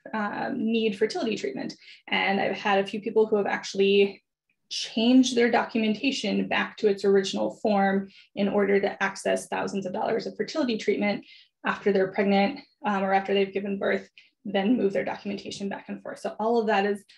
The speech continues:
a lot of emotional labor, uh, for that individual to go to. So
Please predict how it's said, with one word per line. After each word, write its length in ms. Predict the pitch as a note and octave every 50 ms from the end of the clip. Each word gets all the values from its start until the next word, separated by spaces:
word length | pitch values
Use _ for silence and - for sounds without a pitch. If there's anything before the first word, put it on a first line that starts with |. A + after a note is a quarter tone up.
| _ _ _ _ -
a 60 | A3+
lot 160 | B3+ C#4+ D4
of 60 | C4
emotional 460 | A3+ A3 A3 G#3 G#3 - - F#3+ - -
labor, 480 | - - - - - - - G#3 - - - - - -
uh, 360 | G3+ G3+ G3 F#3+ G3 - G3
for 160 | G3 - G#3
that 320 | G3 G3 G3+ - - - - G3+ G3 _ - -
individual 500 | G#3+ G#3 G3+ A3 G#3+ A3 A#3 - - -
to 140 | - - -
go 160 | - - -
to. 360 | - - - C3 - A3+ G3 - _ _ _ _ _ _ _ _ _ _ _ _ _ _ _ _ _ _ _ _ _ _ _ _ _ _ _ _ _ _ _ _ _ _ _ _ _ _ _ _
So 220 | - - A3 G#3+